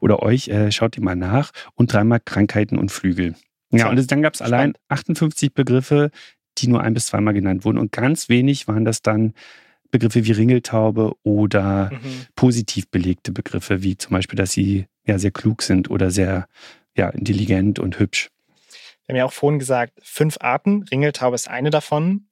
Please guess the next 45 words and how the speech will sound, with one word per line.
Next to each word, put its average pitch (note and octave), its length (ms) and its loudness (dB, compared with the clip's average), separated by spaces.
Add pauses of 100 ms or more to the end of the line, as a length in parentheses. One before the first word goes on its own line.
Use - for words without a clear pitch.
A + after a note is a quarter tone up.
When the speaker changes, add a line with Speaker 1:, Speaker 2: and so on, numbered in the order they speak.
Speaker 2:
Die B2 80 -16
Hohltaube C3+ 400 2
haben C3 100 -8
wir C3+ 80 -4
schon C3+ 180 -6
erwähnt. B2+ 420 -2 (320)
Turteltaube C3+ 440 0
haben A#2 120 -2
wir A#2 100 -8
auch A#2+ 100 -6
schon D3+ 200 0
erwähnt. C#3 420 -2 (100)
Stadttaube B2+ 560 -4
ist - 140 -12
die - 60 -12
vierte. F#3+ 440 -2 (720)
Und C#3 400 -4
die B2 60 -6
fünfte C#3+ 600 -2 (540)
ist - 240 -8
die, B2 280 -6 (160)
welche A#2+ 160 -12
haben A2 80 -6
wir A2+ 60 -6
jetzt - 140 -12
noch A#2 60 -6
nicht? B2+ 200 -10 (640)
Re-, E3+ 100 2
äh, B2+ 120 -4
Türkentaube. - 480 -10 (160)
Die B2+ 40 2
hatten A#2+ 140 -2
wir A#2 80 -2
ja A2 60 -4
vorhin A2 200 -12
auch - 120 -10
schon. - 240 -10 (640)
Und B2+ 320 0 (180)
diese B2 160 -6
Brieftauben, - 840 -2 (540)
das - 400 -2 (100)
sind C3 420 -2
Züchtungen C#3 520 -2
von D3+ 380 -2
der C3 280 0